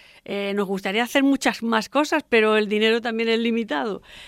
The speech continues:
Entonces ahora estamos metidos dentro de, del, del plan de Transformación y Re-, Resiliencia del Gobierno de España, que nos ha concedido un dinero para renovar siete estaciones automáticas y además,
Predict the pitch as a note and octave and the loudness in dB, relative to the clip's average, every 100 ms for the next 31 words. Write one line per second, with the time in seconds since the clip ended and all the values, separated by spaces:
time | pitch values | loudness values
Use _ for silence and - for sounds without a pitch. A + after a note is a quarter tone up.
0 | - G#3+ G#3+ A#3+ B3 C4+ C4 C4+ C#4 C4+ | -12 -6 -6 -6 -2 0 0 -2 -4 -6
1 | C4 B3+ B3 C4+ A#3 A3 A3+ A#3+ B3 B3 | -4 -4 -4 -4 -4 -4 -4 -4 -4 -4
2 | A#3 A#3 A3+ A3+ A3 G3+ - - - _ | -2 0 0 -2 -4 -8 -20 -20 -20 _
3 | G3+ G3+ G#3 G3+ G3 G3 G3 F#3+ F#3+ G3 | -6 0 2 2 0 0 -2 -2 -4 -6
4 | - F#3 F#3 F3 _ - A3 G#3 G#3+ G#3+ | -6 -6 -6 -10 _ -6 -2 0 0 -2
5 | G#3 G3+ - G#3 G3 F#3+ G#3+ G#3+ G3+ G3+ | -4 -4 -4 -2 -2 -2 -2 0 0 -2
6 | - - G3 G#3 G#3 G#3+ A3 G3 F#3+ G3+ | -6 -8 -6 -4 -2 -2 -2 -2 -2 0
7 | A3 A3 G#3+ B3 B3 A#3 A#3 - - - | 0 -2 -2 -2 -2 -2 -6 -8 -20 -20
8 | - F#3+ A3+ A3 A#3+ B3+ A#3+ A#3 A#3 A3+ | -12 -4 -2 0 -2 -2 -2 0 -2 0
9 | A#3 A#3+ G3+ G#3 G3+ G#3 G#3+ A3+ - A3 | 0 -2 -2 -2 0 0 2 2 0 -8
10 | A#3+ - A#3 A#3+ A3+ A3+ G#3 A#3+ C#4 C#4+ | -8 -10 -12 -10 -10 -10 -12 -10 -10 -12
11 | B3 D4 D4 - - A3+ A#3 A3 A3+ B3 | -10 -8 -10 -14 -12 -2 0 2 0 0
12 | D#4 F4 | -2 -4